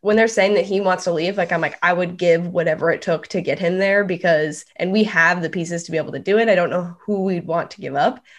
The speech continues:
And that's what I was gonna ask you, Matt. If you were the forty-niners and that was something that you were considering, if we were done with Jimmy and saying bye,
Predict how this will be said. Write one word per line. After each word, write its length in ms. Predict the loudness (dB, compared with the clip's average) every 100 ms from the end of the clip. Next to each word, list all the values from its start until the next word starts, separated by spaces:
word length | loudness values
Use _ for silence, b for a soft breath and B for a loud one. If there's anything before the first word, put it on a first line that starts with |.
| b
And 140 | 0
that's 200 | 2 2
what 60 | 0
I 40 |
was 100 | 0
gonna 140 | -2 -2
ask 340 | -4 -4 -8
you, 100 | -4
Matt. 380 | 0 0 -2 b b b _ _ -12 -2
If 240 | 4 4 4
you 140 | 4
were 120 | 6
the 100 | 4
forty-niners 600 | 4 2 4 4 4 2
and 220 | 2 0 2
that 220 | 2 2
was 120 | -2
something 380 | -2 -2 -2 -2
that 120 | -2
you 280 | -2 0 2
were 180 | 2 0
considering, 420 | -2 0 2 2
if 100 | 0
we 100 | 0
were 120 | 0
done 240 | 2 2 2
with 100 | 0
Jimmy 240 | 0 0
and 100 | -2
saying 280 | 0 0 2
bye, 400 | 2 2 -2